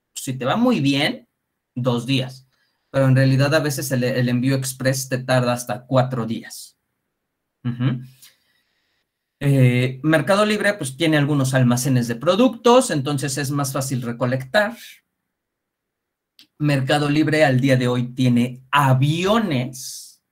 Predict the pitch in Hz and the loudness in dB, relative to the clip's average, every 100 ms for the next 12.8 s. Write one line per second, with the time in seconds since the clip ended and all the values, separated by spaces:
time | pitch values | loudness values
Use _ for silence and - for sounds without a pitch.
0 | _ _ _ _ _ _ _ _ _ _ | _ _ _ _ _ _ _ _ _ _
1 | 107 113 123 120 131 131 143 123 113 120 | -4 -2 -2 0 0 0 0 -2 -2 -2
2 | 123 123 127 123 107 127 120 117 104 - | 0 0 -2 -6 -8 -8 -6 -6 -6 -10
3 | 101 104 - 143 131 127 131 - - - | -10 -10 -6 -4 -4 -8 -8 -16 -20 -20
4 | - 143 131 147 143 139 131 - 147 135 | -4 -2 0 0 0 -2 -4 -2 2 2
5 | 131 131 135 170 180 143 127 135 131 127 | 2 2 2 2 0 -2 -4 -2 -2 0
6 | 139 131 120 131 117 113 110 - 156 - | -2 -4 -4 -2 -4 -4 -8 -6 -4 -4
7 | 135 - 110 - _ _ _ _ _ _ | -8 -8 -10 -10 _ _ _ _ _ _
8 | _ _ _ 220 226 214 170 165 170 - | _ _ _ 2 4 4 2 0 -2 -4
9 | _ - 135 127 135 151 175 180 131 - | _ 0 2 4 4 2 0 -4 -6 -8
10 | 113 113 _ _ _ _ _ _ _ _ | -8 -12 _ _ _ _ _ _ _ _
11 | _ _ _ _ _ 135 127 135 127 139 | _ _ _ _ _ -2 0 -2 -4 -2
12 | 143 135 123 120 - 175 196 _ | -2 0 -2 -4 0 -2 -2 _